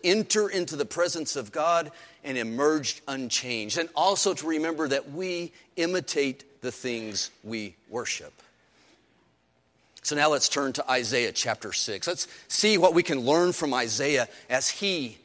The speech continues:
enters into the presence of God. Isaiah chapter six, beginning in verse one. Isaiah is describing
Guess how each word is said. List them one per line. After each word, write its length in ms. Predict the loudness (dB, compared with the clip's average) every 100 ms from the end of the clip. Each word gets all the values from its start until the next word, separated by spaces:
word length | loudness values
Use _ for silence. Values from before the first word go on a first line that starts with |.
| _ -2
enters 640 | -2 0 0 0 0 -2 -4
into 200 | -8 -6
the 120 | -8
presence 720 | -6 -2 -2 -2 -6 -2 -2 -4 _
of 180 | -12 -8
God. 340 | -8 -6 -4
Isaiah 540 | 0 0 2 4 4 0 -10 -4
chapter 360 | 0 0 0
six, 560 | 0 0 0 0 -2 -4 _ _ -10
beginning 540 | -2 0 0 -2 -6
in 160 | -10 -10
verse 380 | -8 -2 -2 -4
one. 300 | -10 -12 -16 -20 _ _ _ _ _ _ _ _ _ _ _ _ _ _ _ -8
Isaiah 500 | -6 0 4 4 4
is 300 | 2 -4 -6
describing 800 | -2 -2 2 4 4 2 -4 -6